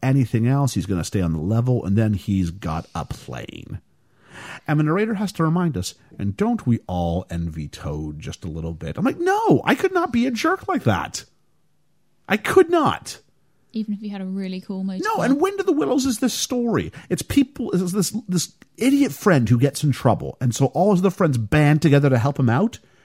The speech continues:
Speaker 1: and he d-, just spits in their face by doing something worse the next day.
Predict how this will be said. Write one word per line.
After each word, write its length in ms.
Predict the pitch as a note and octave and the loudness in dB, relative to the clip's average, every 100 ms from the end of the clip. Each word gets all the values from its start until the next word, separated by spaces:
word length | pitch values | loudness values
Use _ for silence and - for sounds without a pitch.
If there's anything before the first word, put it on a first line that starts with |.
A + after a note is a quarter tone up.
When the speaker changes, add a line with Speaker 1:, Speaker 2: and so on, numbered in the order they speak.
| - - | -20 2
Speaker 1:
and 100 | E3+ | 4
he 100 | F3 | 4
d-, 160 | F3+ D#3+ _ | 2 -4 _
just 260 | D3 F3 - | -6 -6 -4
spits 440 | - - - G#3 - | -2 -2 0 0 4
in 80 | F#3 | 6
their 120 | D3+ | 4
face 320 | - F#3 A#2 | 2 0 2
by 100 | A#2+ | 0
doing 400 | A2+ C#3 C3+ B2+ A3+ | 6 8 8 6 4
something 280 | - D#3 C3 | 4 6 8
worse 180 | C#3 | 6
the 140 | - C#3+ | 8 8
next 320 | C3+ C3 - | 8 6 0
day. 400 | A2+ B2 E2 A#1+ | 2 2 2 -6